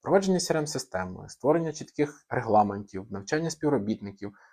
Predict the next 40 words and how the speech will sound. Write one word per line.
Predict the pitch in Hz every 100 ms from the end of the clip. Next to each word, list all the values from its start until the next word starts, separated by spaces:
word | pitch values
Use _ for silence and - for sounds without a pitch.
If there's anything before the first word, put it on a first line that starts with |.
| _
все | - 165
це | 160 170
дозволяє | 151 131 127 139 135
значно | 117 120 127 - 107
підвищити | 110 117 - - 107
ефективність | - 101 123 113 101 -
продажів | 98 92 110 160 220 _ _ _ _
і | 160
уникнути | 160 139 160 139 127 120
багатьох | 104 104 113 143
типових | - - 113 -
помилок. | 101 87 80 _
Тож, | 131
коли | - 147
ви | 143
хочете | - 123 - 117
вивести | 120 113 - 101 95 98
ваш | - 143 160
відділ | 151 143 143
продажів | 120 117 - 107
на | 104
новий | 143 143
рівень, | 107 107 110 113 95
коли | - 107
ви | -
хочете | 127 -
збільшити | 101 95 117 - -
ваші | 113 117 -
продажі, | - 98 101 - 107 -
почніть | 143 139 - 156 185 190 -
із | 127
впровадження | - 123 117 127 135 123 113
цих | - 117 -
інструментів | 107 - 92 87 92 131 175 - 98
вже | 104
сьогодні. | 110 123 113 82 - - _
Коли | - 123 151 175
ви | 123 147
в |
чомусь | 147 143 131 117 -